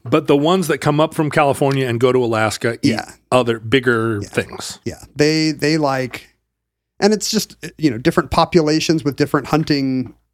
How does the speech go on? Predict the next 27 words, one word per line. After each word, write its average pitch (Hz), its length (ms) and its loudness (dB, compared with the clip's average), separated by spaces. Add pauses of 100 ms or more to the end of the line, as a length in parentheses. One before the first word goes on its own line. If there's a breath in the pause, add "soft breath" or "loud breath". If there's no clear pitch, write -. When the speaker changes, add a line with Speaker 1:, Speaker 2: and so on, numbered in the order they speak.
(520)
Speaker 2:
tastes 147 340 0
and 131 140 0
patterns. 127 580 -4 (500)
Um, 120 440 -2 (420)
and 160 240 2
these 165 400 0 (120)
orca 226 400 4
that - 160 -2
come 170 280 2
up 160 200 -2
from 160 160 2
Antarctica 139 720 -2 (340)
following 147 440 2
the 135 60 0
whale 135 160 0
populations 110 720 -4
do 151 140 0
so 143 140 0
because 123 300 -4
they 139 260 0
love 131 340 0
a 127 60 -2
deli-, 110 260 -4
they're 185 140 0
like 165 240 -2
your 135 140 -2
Beluga 113 580 -4